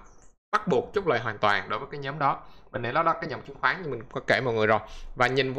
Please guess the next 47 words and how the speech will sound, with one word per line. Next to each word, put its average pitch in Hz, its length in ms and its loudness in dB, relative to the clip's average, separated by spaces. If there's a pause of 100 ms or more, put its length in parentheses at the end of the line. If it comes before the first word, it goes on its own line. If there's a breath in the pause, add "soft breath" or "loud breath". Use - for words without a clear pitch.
(100)
qua 143 220 4
mặt 127 160 -2
ngắn 160 160 -2
hạn 104 220 2
các 135 60 -4
bạn 117 120 2
sẽ - 100 -8
thấy. 139 240 0 (1400)
Đó, 117 180 4 (360 loud breath)
à, 110 340 2
VN-Index 147 340 4
ở - 80 0
đây, 143 260 4 (140)
đó, 120 340 2 (200)
thì 107 120 4
bạn 107 140 4
thấy 113 120 4
là 117 280 4
đây 127 260 6
nếu 131 200 2
mà 131 220 4
tạo 101 260 4
ra 117 80 6
cái - 180 -6
mô 135 140 0
hình, 104 280 -2
bạn 101 140 -2
thấy 120 100 -6
là 143 100 0
bây 120 120 0
giờ 117 100 4
nó 113 100 0
mà 147 100 -2
tạo 113 340 2
ra 127 100 4
một 123 200 -4
cái 147 80 0
mô 139 140 2
hình 110 200 0
mà 107 100 -2
tăng 143 280 4
nữa, 117 220 4 (180)
tạo 98 200 2
như 131 240 -2
cái 139 60 0
mô 123 140 2
hình, 104 280 -2